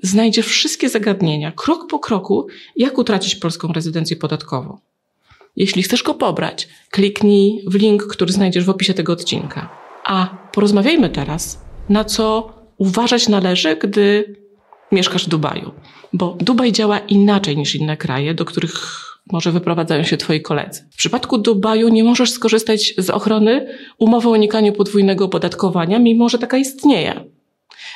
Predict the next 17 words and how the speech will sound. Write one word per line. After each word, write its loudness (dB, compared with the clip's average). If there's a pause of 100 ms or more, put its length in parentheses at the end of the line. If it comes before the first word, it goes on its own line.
Nie 4
odnosi 4
się 0
ona 2
do 2 (320)
rezydentów 2
Dubaju, 0
ale 2
wyłącznie 4
do 2
obywateli 2
tego 0
kraju. -6 (240)
W -14
praktyce -4 (140)
nie 4
możesz 0